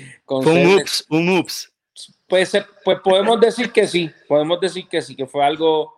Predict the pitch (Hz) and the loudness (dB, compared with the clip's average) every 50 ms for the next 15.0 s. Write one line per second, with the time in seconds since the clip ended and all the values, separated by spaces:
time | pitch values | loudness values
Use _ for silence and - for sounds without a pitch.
0 | _ _ _ _ _ _ _ _ _ _ _ _ _ _ _ _ _ _ _ _ | _ _ _ _ _ _ _ _ _ _ _ _ _ _ _ _ _ _ _ _
1 | _ _ _ - 139 135 - 156 165 185 196 226 220 208 202 - 196 175 160 131 | _ _ _ -12 -12 -6 -2 -2 -2 0 -2 -4 -4 -6 -8 -8 -8 -8 -6 -4
2 | 151 160 185 202 208 208 196 190 185 170 - - _ - 127 139 135 - 180 170 | -4 -2 -2 -2 -4 -4 -6 -8 -10 -12 -14 -18 _ -18 -18 -14 -10 -6 -4 -2
3 | 160 151 143 139 135 131 127 127 127 131 131 - 143 135 131 - - 143 147 143 | -2 -2 -4 -4 -6 -6 -6 -4 -2 -2 -2 0 -2 -2 0 0 0 0 2 2
4 | 127 113 87 78 - - 151 156 165 - - 175 165 156 - 185 196 214 226 226 | 0 -2 -6 -10 -10 -6 -4 -4 -4 -4 -6 -10 -8 -6 -6 -4 -4 -4 -4 -6
5 | 214 208 202 190 190 185 - _ - 160 160 151 147 147 147 143 143 143 143 139 | -8 -10 -10 -10 -10 -10 -12 _ -16 -16 -14 -12 -12 -12 -12 -12 -12 -12 -12 -14
6 | 139 139 139 139 131 139 147 156 165 165 170 175 170 - 185 _ 175 160 160 165 | -14 -14 -16 -14 -12 -10 -8 -6 -6 -6 -8 -12 -14 -16 -10 _ -6 -6 -6 -6
7 | 165 156 - 165 160 156 160 160 160 185 180 170 156 156 160 202 233 - - 165 | -8 -8 -8 -8 -8 -8 -8 -6 -6 -6 -4 -4 -4 -4 -4 -4 -6 -10 -16 -16
8 | 151 131 139 131 135 139 143 156 156 - 180 165 160 147 147 143 147 147 156 160 | -12 -10 -8 -6 -6 -6 -8 -6 -6 -4 -4 -2 -4 -6 -6 -10 -16 -14 -14 -16
9 | 160 _ - 135 131 127 131 139 165 _ _ _ _ _ _ - 120 120 120 123 | -10 _ -4 -4 -4 -4 -6 -8 -12 _ _ _ _ _ _ -12 -10 -8 -8 -8
10 | 135 - - - - - 147 - - - 131 147 156 151 147 - - - 160 156 | -8 -10 -12 -8 -6 -4 -4 -4 -4 -2 0 2 2 2 2 0 -4 -6 -6 -4
11 | 151 151 147 147 147 147 147 143 143 139 139 135 131 131 127 123 120 117 113 - | -4 -4 -4 -4 -4 -4 -6 -6 -6 -6 -6 -8 -8 -10 -14 -16 -18 -20 -20 -20
12 | _ _ _ _ - 170 190 202 196 190 - - - 214 233 233 214 190 180 180 | _ _ _ _ -4 -2 0 0 -2 -4 -4 -8 -10 -10 -10 -10 -10 -10 -10 -12
13 | 180 - 175 156 135 160 160 170 175 185 190 185 220 226 202 - 196 185 170 160 | -10 -8 -8 -6 -4 -4 -2 -2 -2 -4 -6 -8 -10 -16 -12 -8 -6 -6 -6 -6
14 | 151 139 156 151 156 - 147 147 143 143 143 139 139 135 135 131 127 123 123 | -6 -8 -8 -8 -8 -8 -8 -6 -6 -4 -4 -4 -4 -4 -4 -6 -6 -8 -10